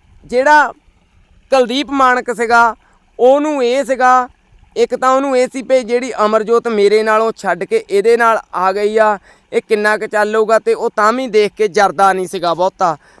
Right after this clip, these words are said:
ਤੇ ਬਾਕੀ ਉਹਨੂੰ ਆਪਣੇ ਤੋਂ ਜਦੋਂ ਕੋਈ ਉਹਦੇ ਤੋਂ ਉੱਚਾ ਉਹਦੇ ਸਾਹਮਣੇ ਕਹਿ ਦਿੱਤਾ ਜਾਂਦਾ ਸੀ ਵੀ, "ਆਹ ਦੇਖੋ ਜੀ, ਆਹ ਮੁੰਡਾ ਅੱਗੇ ਨਿਕਲੂਗਾ," ਤਾਂ ਉਹ ਕੁਲਦੀਪ ਮਾਣਕ ਦਾ ਕਹਿੰਦੇ ਸੁਭਾਅ ਹੁੰਦਾ ਸੀ, ਉਹ ਕਹਿੰਦਾ, "ਮੇਰੇ ਤੋਂ ਵੱਡਾ, ਮੇਰੇ ਤੋਂ ਉੱਚਾ ਕੋਈ ਨਹੀਂ ਹੈਗਾ, ਜਿੱਥੇ ਮੈਂ ਆ, ਮੈਂ ਆ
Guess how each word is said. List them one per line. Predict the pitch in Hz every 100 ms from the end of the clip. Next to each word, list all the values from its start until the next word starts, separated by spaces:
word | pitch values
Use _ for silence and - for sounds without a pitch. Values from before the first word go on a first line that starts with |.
| _
ਤੇ | 208
ਬਾਕੀ | 196 214 220 233 247
ਉਹਨੂੰ | 247 254 269 269 262 - _ _ _ - _ _ -
ਆਪਣੇ | 220 233 247 254
ਤੋਂ | 208 - 254
ਜਦੋਂ | 208 226 233
ਕੋਈ | 226 240
ਉਹਦੇ | 240 214
ਤੋਂ | 262
ਉੱਚਾ | 233 - 254
ਉਹਦੇ | 247 254
ਸਾਹਮਣੇ | 220 220 254
ਕਹਿ | 240 220
ਦਿੱਤਾ | 240 233 226
ਜਾਂਦਾ | 214 214
ਸੀ | 208
ਵੀ, | 220 220 -
"ਆਹ | 214 247
ਦੇਖੋ | 190 - 226
ਜੀ, |
ਆਹ | 247 254
ਮੁੰਡਾ | 226 208 208 190
ਅੱਗੇ | 175 208
ਨਿਕਲੂਗਾ," | 196 - 190 202
ਤਾਂ | 196 208
ਉਹ | 240 - _
ਕੁਲਦੀਪ | 202 214 220
ਮਾਣਕ | 208 208
ਦਾ | 214
ਕਹਿੰਦੇ | 202 220 214
ਸੁਭਾਅ | 220 196
ਹੁੰਦਾ | 175 196
ਸੀ, | 220
ਉਹ |
ਕਹਿੰਦਾ, | 214 226 226 - _ _
"ਮੇਰੇ | 170 202 -
ਤੋਂ | 247
ਵੱਡਾ, | 208 170 208 233
ਮੇਰੇ | 240 185 -
ਤੋਂ |
ਉੱਚਾ | 214 - 220
ਕੋਈ | 220 196 196
ਨਹੀਂ | 208
ਹੈਗਾ, | 202 196 170 - _ _
ਜਿੱਥੇ | - 202 214
ਮੈਂ | 190 190 214 247
ਆ, |
ਮੈਂ | 254 185 190 196
ਆ | 196